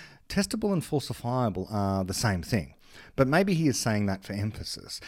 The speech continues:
As to the initial conditions thing, well, as we know, David Deutsch has invented constructor theory, which goes deeper than this conception of physics. Perhaps it's better in the future not to specify what forms the laws must be or what kind of explanations can be developed.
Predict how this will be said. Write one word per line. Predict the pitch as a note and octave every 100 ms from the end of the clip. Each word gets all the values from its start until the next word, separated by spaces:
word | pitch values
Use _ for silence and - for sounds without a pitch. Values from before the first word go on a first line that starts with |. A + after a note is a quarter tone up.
| - -
As | E3+ F#3+
to | A#3+
the | A3
initial | D#3 C#3 C3+ D3+
conditions | A#2 C3 C#3+ E3 C#3
thing, | G3 G#3+ G#3+
well, | F#3+ B3 A#3 F#3+
as | E3+ A#2
we | A#2+
know, | F3+ G3 A2
David | A#2+ A#2+ G2
Deutsch | A2+ -
has | G#2+
invented | A#2 G#2 G#2+ A2+ A2+
constructor | C#3 C3+ F3 F#3 D3+
theory, | A#2 F#2+
which | F2 A2+
goes | C3+ C3
deeper | G#2 G#2+ G#3 G3+ G2 F2
than | - G#2 A2
this | D3 E3 -
conception | G#2+ F#2 G2+ - F#2
of | E2 -
physics. | C3+ F#2+ - - - - - _ -
Perhaps | A#2 F#3 F#3+ E3+
it's | D#3+
better | - D3+ E3 F3+
in | D3
the |
future | - D#3 E3+ G3 F3+
not | D3
to | G2+
specify | - B2 - D3 D#3 D#3+
what | D#3+ E3+
forms | - D#3 D#3+ F3+ E3+
the | D#3+
laws | C#3+ D3+ D#3 C3+
must | D3 D3+ - B2+
be | D#3 E3+ E3+
or | B2 A2
what | C#3 -
kind | - A#2+ C#3
of | C3+ G2+
explanations | - C#3 C#3 C#3 C#3+
can | - C3+
be | C#3+
developed. | B2+ C#3+ E3+